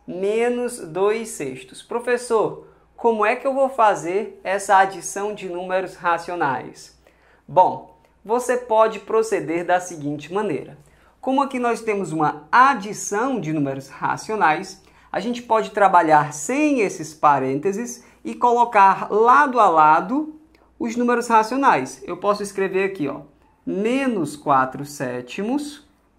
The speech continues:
menos dois sextos. Dessa maneira.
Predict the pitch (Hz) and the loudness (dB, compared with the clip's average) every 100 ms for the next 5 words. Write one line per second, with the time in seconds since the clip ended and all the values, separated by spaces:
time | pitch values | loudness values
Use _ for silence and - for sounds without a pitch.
0 | _ _ _ _ _ _ _ _ _ _ | _ _ _ _ _ _ _ _ _ _
1 | _ _ _ _ _ _ _ _ _ _ | _ _ _ _ _ _ _ _ _ _
2 | _ 170 185 196 220 247 - 151 185 202 | _ -4 -2 0 0 -2 -6 -2 -2 -2
3 | - 160 - - - - - _ _ _ | -4 -4 -4 -10 -20 -20 -20 _ _ _
4 | - 151 175 196 233 233 247 240 254 208 | -16 -6 -2 0 -2 -4 -4 0 0 0
5 | 139 - | 0 -2